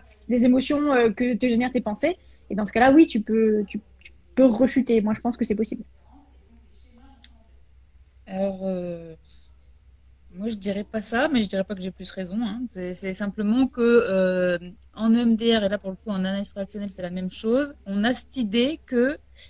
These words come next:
Speaker 2: euh, ce qu'on a travaillé, euh, en fait, c'est de la plasticité cérébrale, et donc les, les, les connexions sont devenues différentes, et donc les schémas ont changé. Euh,
Speaker 1: Ok.
Speaker 2: donc, du coup, on a tendance à,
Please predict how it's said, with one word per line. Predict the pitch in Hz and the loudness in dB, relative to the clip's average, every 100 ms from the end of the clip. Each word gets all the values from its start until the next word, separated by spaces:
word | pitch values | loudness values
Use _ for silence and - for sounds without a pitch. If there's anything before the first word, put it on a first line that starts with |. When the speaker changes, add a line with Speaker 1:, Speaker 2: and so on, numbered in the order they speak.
| - _ - | -20 _ -4
Speaker 2:
euh, | 185 180 175 170 170 - | -2 0 -2 -6 -8 -10
ce | - | -12
qu'on | - 269 | -2 2
a | 277 | 2
travaillé, | 269 - 240 220 208 208 254 359 - - - _ - _ _ _ - _ | 0 -6 0 0 0 0 0 -4 -16 -20 -20 _ -20 _ _ _ -20 _
euh, | 190 190 180 180 175 175 175 175 180 | 0 2 4 2 -2 -4 -4 -4 -6
en | 185 | -6
fait, | 190 277 | -4 -4
c'est | 208 | -4
de | 175 | -6
la | |
plasticité | 175 180 185 - | -6 -10 -14 -14
cérébrale, | 180 180 220 254 | -6 -2 2 2
et | |
donc | 190 180 | 0 -4
les, | 185 170 | -6 -8
les, | 185 175 165 | -10 -10 -12
les | 160 160 160 - | -14 -16 -18 0
connexions | 254 220 208 - 330 | 4 4 4 0 0
sont | 269 220 | 0 0
devenues | 190 202 | 0 -4
différentes, | 185 185 175 220 277 - | -4 -10 -4 0 0 -2
et | 190 | -2
donc | 226 220 | -2 0
les | 196 | 2
schémas | - 247 240 269 | 4 4 4 2
ont | 226 | 0
changé. | 233 220 185 - - - - - - - - _ | 0 -2 -4 -14 -20 -20 -20 -20 -20 -20 -20 _
Euh, | 180 180 | -2 0
Speaker 1:
Ok. | 175 170 165 165 165 156 160 180 _ - _ _ - _ _ - | 0 -2 -4 -10 -14 -18 -20 -20 _ -20 _ _ -20 _ _ -8
Speaker 2:
donc, | 185 196 | -6 -4
du | 202 | -6
coup, | - 302 330 - - | 0 2 2 -2 -6
on | 208 | -2
a | 202 | -2
tendance | 208 226 240 | 0 -2 2
à, | 190 | 2